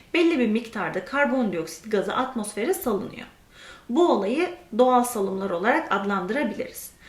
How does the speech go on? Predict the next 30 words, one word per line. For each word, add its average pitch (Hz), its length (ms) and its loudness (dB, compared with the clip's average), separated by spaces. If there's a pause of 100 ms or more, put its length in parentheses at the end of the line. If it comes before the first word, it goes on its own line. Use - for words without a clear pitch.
(240)
Buraya 302 280 4
kadar 208 260 -2
her 311 260 2
şey 339 280 -2
olması 220 400 0
gerektiği 208 560 -4
gibi. - 240 -14 (380)
Karbondioksit 247 760 2
gibi 208 200 -6
gazlar 220 440 0
sebebiyle 180 560 -4
sera 208 260 -2
etkisi 320 400 -2
oluşuyor 339 500 0 (380)
ve 226 60 -2
sera 269 240 2
etkisi 214 360 0
de 180 120 -10
dünyanın 208 440 0
soğumasını 220 580 -4
engelliyor. - 560 -12 (600)
Burada 311 320 4
sera 294 240 -4
etkisi 277 400 -6
bir - 40 -8
sorun 294 400 -2
değil. 208 240 -2 (360)
Ancak 285 680 0 (100)
sera 302 260 -4
etkisinin 277 500 -4